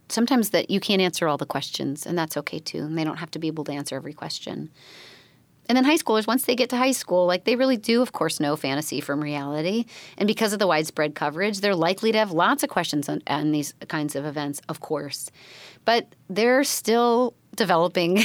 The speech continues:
<laughs> how they think, um, and they can easily distort reality. So our job with teenagers in high school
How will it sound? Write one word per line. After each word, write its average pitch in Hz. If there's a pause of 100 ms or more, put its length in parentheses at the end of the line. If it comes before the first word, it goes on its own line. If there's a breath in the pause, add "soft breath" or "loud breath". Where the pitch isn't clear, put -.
<laughs> -
how 151
they 180
think, 170 (440 loud breath)
um, 170
and 190
they 214
can 220
easily 190
distort -
reality. 147 (300)
So 226 (100)
our 214
job 160
with 160
teenagers 160
in 160
high 156
school 156